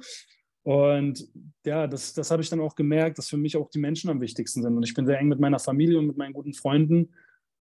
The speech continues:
Und, äh, die sind nun mal hier in Deutschland auch, also ich hab mich dann für Frankfurt entschieden, weil ich hab schon mal in Frankfurt gelebt,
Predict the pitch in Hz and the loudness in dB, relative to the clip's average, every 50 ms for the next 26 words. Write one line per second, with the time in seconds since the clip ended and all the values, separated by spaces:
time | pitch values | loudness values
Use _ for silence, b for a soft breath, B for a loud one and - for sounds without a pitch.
0 | _ - 143 143 143 143 139 139 139 135 123 - - - - - 135 131 127 127 | _ 0 4 4 6 6 6 6 4 4 2 0 -4 -6 -4 -2 0 2 2 2
1 | 127 127 123 123 135 160 170 160 160 147 139 131 123 120 120 120 117 - _ _ | 2 0 0 0 0 0 0 0 -2 -2 -2 -2 -2 -2 -2 -4 -6 -8 _ _
2 | _ _ _ _ _ _ - - 131 127 127 131 135 147 147 - 123 120 117 117 | _ _ _ _ _ _ -10 -4 0 2 2 2 0 0 -4 -4 -4 -4 -2 -2
3 | 113 117 113 - - 131 131 135 143 156 156 - - 123 123 113 - - - - | -2 -2 -4 -6 -8 -8 -6 -4 -4 -6 -6 -6 -6 -6 -6 -8 -10 -16 -20 -20
4 | - _ _ - 127 117 120 117 113 - 117 135 123 - - 123 113 - 127 - | -20 _ _ -6 -4 -2 -2 -2 0 -2 -2 -2 -2 -2 -2 -2 -2 -2 -4 -4
5 | - - 139 143 - 165 151 151 151 151 - - 165 165 160 147 131 120 117 - | 0 0 0 2 2 2 2 2 0 0 2 2 2 4 2 2 0 0 -2 -6
6 | 120 - - 151 143 139 135 - 147 143 135 139 135 - - 131 131 135 135 135 | -6 -4 -4 -2 -2 -4 -4 -4 -6 -4 -4 -6 -6 -6 -4 -2 -2 -2 -2 -2
7 | - - | -4 -10